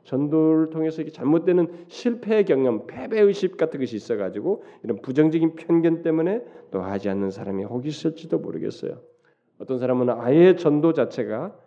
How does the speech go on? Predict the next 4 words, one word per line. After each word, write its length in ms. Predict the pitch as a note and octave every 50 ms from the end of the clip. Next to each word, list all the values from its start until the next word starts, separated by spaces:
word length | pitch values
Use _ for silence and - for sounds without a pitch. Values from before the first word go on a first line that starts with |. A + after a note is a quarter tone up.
| _ _ _ _ _
싫고 880 | _ - - - C#3+ C#3 C3 D3 - - C3 F#2 - - - - _ _ _ _ _ _ _ _ _
그런 260 | - - G2 F#2+ G2
말씀 540 | F#2+ F#2+ F#2+ G2+ G#2 G#2 - - A#2+ A2+ A2
자체도 640 | G#2 G2+ G2+ - A2+ A2 B2+ E3 G3 - - - -